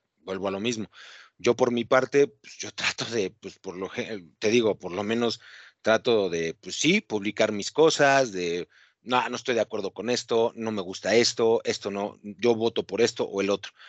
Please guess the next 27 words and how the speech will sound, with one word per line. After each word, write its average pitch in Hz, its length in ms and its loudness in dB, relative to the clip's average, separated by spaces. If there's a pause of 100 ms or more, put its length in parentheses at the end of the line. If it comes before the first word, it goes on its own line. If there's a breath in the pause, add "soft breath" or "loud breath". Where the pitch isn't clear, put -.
(360 soft breath)
Que 113 220 6
también 117 480 2
tienes 135 380 4
que - 140 -2
también 117 480 -2
tener 113 420 0
tu 107 520 -4
grado 110 420 6
de 87 320 -2 (120)
a 95 160 0
qué 117 200 -2
vas, 117 440 0
qué 117 160 2
vas 120 220 0
a 135 40 0
apoyar 101 340 -4
y 104 40 -10
sobre 90 220 -10
todo 101 180 -10
tratar 95 360 -8
de 95 80 -4
ser 92 180 -8
lo 95 100 -6
más 90 380 -2 (240 soft breath)
objetivo, 107 640 0
pues - 260 -6
claro, 185 540 4